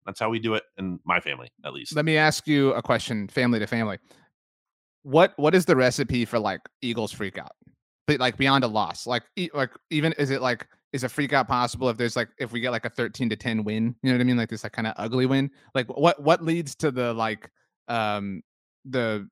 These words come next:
Speaker 2: you know, the riots of, like, "Oh man, all you did was just bathe in the offseason hype. You're just the same old team."
Speaker 1: Well, my parents aren't, like, uh, they love the Eagles, but they're n-, and I haven't watched a game with them in a bit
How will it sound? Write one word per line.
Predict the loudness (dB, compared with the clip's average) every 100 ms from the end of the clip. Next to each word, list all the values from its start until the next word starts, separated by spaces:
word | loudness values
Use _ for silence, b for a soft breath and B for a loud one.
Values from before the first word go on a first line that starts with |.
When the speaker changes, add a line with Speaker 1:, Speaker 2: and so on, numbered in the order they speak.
| _
Speaker 2:
you | -4
know, | -2 -2
the | 0 0
riots | 2 4 2 0 -2
of, | -2
like, | 0 -2 2
"Oh | 4 6 4
man, | 2 0 -2 -6 2
all | 4 4
you | 4
did | 2 0
was | -2 -6
just | -6 -6
bathe | -2 0 0
in | 0
the | 0
offseason | 0 -2 -6 -8
hype. | -6 -6 -4
You're | -4
just | -4 -8
the | -8
same | -4 -2 -2
old | -4
team." | -10 -16 _ _ _ _ _ b b b -2
Speaker 1:
Well, |
my | 0
parents | 0 0 0 -2 0
aren't, | 0 0
like, | -2 -4 -6 -14 _ _ _ _ _ -8
uh, | -6 -2
they | 2
love | 2 0
the | -6
Eagles, | -12 -16
but | -12 -4
they're | -2
n-, | -2 -6 -14 -6
and | 0 0 0
I | 0 0
haven't | 0 -4 -6
watched | -4 -4 -6 -12
a | -8
game | -6 -6
with | -8
them | -10
in | -10
a |
bit | -12